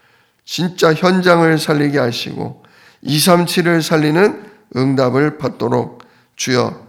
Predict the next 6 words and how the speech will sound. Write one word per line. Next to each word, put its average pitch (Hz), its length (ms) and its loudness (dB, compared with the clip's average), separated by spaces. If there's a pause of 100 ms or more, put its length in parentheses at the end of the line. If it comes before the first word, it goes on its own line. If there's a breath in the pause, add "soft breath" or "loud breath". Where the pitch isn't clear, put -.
(100)
우리 135 260 -6
중직자들을 151 960 -2
축복하시며 127 840 -6 (680)
모든 160 560 2
우리 156 280 2
성도들을 143 920 -4